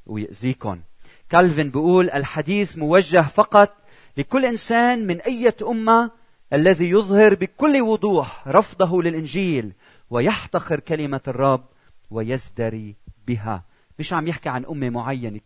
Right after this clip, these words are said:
كل إنسان بكل أمة يلي بيزدري باستمرار وبيحتقر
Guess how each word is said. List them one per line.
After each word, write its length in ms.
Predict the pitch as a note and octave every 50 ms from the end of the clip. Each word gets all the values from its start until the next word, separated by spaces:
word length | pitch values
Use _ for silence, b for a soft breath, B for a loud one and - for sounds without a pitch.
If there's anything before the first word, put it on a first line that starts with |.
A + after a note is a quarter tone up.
| _ -
كل 140 | D4+ D4+ C4+
إنسان 380 | A3 F#3+ - - - D#3 C3+
بكل 380 | B2 - B2 - - C#4+ C#4 G#3+
أمة 420 | - E3 D3+ B2+ B2 B2 D3 F#3+ b b b b b b b
يلي 260 | C3 B2+ C3 C3 C3
بيزدري 600 | A2+ G#2+ A#2+ E3+ A#3 F#3 - - D3 C#3+ B2+ B2
باستمرار 760 | A#2+ C#3+ C3+ C#3 - - - C#3+ C3 B2 C#3+ C#3+ C#3 C3+ B2+ A#2
وبيحتقر 720 | A2 G2+ D3+ G#3+ F#3+ - - - C#3+ A#2 A#2+ B2 A#2+